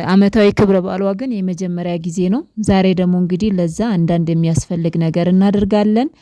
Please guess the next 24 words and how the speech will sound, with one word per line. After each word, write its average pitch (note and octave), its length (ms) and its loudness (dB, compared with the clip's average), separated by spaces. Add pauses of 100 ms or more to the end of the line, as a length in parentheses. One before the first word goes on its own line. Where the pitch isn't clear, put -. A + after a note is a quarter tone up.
(360)
በነገራችን G#3 640 0
ላይ C4 160 2
ያው F#3+ 180 2
እንግዲህ F3 360 0
በአቅማችሁ F3 600 -4
ልክ F#3 260 -4
ነው E3 140 0
የምታደርጉት E3 720 -2
ማለት E3+ 300 0
ነው። E3+ 140 0
እያንዳንዱ E3+ 560 0
ነገር F3 280 0 (540)
እኔ F#3 220 2
ከአቅሜ F3 440 0
አንፃር E3 360 0
ነው D#3+ 120 -2
የሚሄደው E3 440 0
ማለት G3+ 320 0
ነው። F3 120 -2
ምንም B3+ 260 0
አይነት F3 300 2
ነገር E3+ 280 -2
ሳደርግ F#3+ 480 -2
በአቅሜ F3 420 0